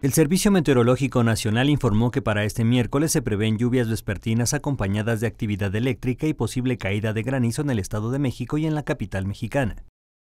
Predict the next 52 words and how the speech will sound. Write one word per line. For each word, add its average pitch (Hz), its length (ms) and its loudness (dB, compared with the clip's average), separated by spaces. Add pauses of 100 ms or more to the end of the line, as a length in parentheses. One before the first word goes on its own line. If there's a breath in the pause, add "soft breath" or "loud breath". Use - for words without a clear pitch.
(120)
En 131 100 0
su 139 100 -2
más 185 140 4
reciente 160 340 2
comunicado 117 600 0
detalló 110 400 -2
que - 80 -2
el 101 100 0
Valle 151 160 0
de 151 100 -2
México 110 420 -2
es 131 100 -4
afectado 117 480 -2
por 113 120 -4
la 98 120 0
masa 123 320 0
de 110 80 0
aire 107 180 -2
polar 101 360 -2
que 139 100 -2
impulsa 117 380 0
el 110 60 -4
sistema 104 380 -4
frontal 104 400 -2
número 117 220 0
veinticuatro 104 680 -4 (400)
y 131 80 0
la 135 80 4
entrada 156 380 0
de 156 80 -2
humedad 110 360 -2
proveniente 104 540 -2
del 104 140 -2
Océano 98 340 -4
Pacífico, 104 600 -4 (340)
lo 107 140 -4
que 110 100 -6
generará 98 640 -2
condiciones 135 520 -2
de 107 100 -2
cielo 110 280 -2
nublado 101 560 -2
con 95 180 -2
bancos 104 360 -4
de 139 80 -2
niebla 123 300 0
en 143 60 -2
las 143 120 -4
primeras 110 440 -2
horas 92 220 -2
del 104 140 -2
día. 127 280 -4